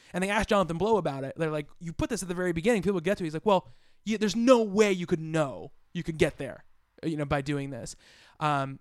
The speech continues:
and, and once you're past a certain point, um, once you get past this little point, it, you can't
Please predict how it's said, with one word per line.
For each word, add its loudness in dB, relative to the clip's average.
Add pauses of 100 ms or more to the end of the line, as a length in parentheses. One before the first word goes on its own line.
and, 2
and 4
once 0
you're 0
past -4
a -4
certain -4
point, -2 (1200)
um, -8 (240)
once 4
you -4
get 0
past 2
this -6
little -6
point, -2 (840)
it, -12 (100)
you -4
can't -4